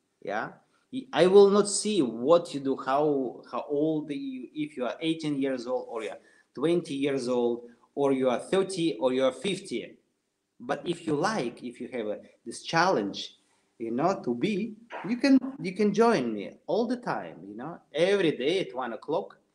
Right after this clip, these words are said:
uh, Berlin time. It's, uh, yeah, it's two o'clock, uh, um, the Turkey or Russia, and, uh, you can disc-, you can count the different time in the, uh, in, around the world in the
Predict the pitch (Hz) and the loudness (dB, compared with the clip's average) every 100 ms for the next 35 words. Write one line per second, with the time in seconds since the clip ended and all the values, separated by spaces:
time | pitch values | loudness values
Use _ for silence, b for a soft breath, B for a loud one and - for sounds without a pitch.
0 | _ _ - 117 113 127 123 120 - 131 | _ _ -10 -8 -4 -2 -2 -4 -2 -2
1 | 143 156 165 - 107 - - 104 95 76 | 0 -2 -4 -8 -14 -14 -6 -6 -4 -6
2 | 95 104 127 127 - - 139 127 131 123 | -6 -4 -2 -4 -6 0 0 0 -2 -2
3 | 120 - 107 107 - - _ _ _ _ | -4 -6 -6 -6 -8 -14 _ _ _ _
4 | _ _ 104 104 101 92 90 - - _ | _ _ -8 -6 -4 -6 -8 -12 -18 _
5 | _ _ _ - _ _ _ - 90 95 | _ _ _ -20 _ _ _ -10 -10 -6
6 | - 156 160 165 156 151 139 113 110 139 | 2 4 4 2 4 4 4 0 2 2
7 | 151 - 143 143 139 - 117 107 104 104 | 2 -2 -2 -2 -4 -8 -12 -10 -8 -8
8 | - _ 135 135 131 113 - 120 - 107 | -10 _ -14 -4 -4 -4 -10 -14 -10 -6
9 | 123 120 123 110 107 _ _ _ _ - | -6 -4 -6 -6 -10 _ _ _ _ -2
10 | 139 127 120 113 - - _ _ 120 120 | 2 4 2 -2 -12 -20 _ _ -10 -8
11 | 135 131 117 101 120 110 104 107 107 110 | -8 -6 -8 -8 -8 -8 -8 -8 -8 -8
12 | - 107 107 120 113 117 113 101 92 107 | -8 -8 -8 -8 -8 -4 -2 -2 0 2
13 | 165 214 214 175 | 4 4 0 -4